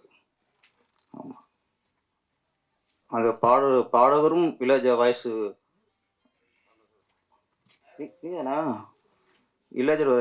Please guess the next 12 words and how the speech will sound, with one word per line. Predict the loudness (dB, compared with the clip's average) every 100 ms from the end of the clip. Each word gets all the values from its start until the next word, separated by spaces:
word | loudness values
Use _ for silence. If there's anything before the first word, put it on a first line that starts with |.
| -2 -4
பயங்கர | -8 -4
ரசிகர் | -4 -2 -2
போல | 0 -2
இருக்கு. | -6 -12 -16 _ _ _ _ _ _ -12
ஆமா. | -10 -10 -14 -20 _ _ _ _ _
நல்லா | 2 2
இருந்துச்சு. | 2 -8
நல்லா | -12 -10
இருந்துச்சு | -8 -8
சார். | -8 -6
ஆமா. | -2 0 0 -4 -14 _ _
அது | -4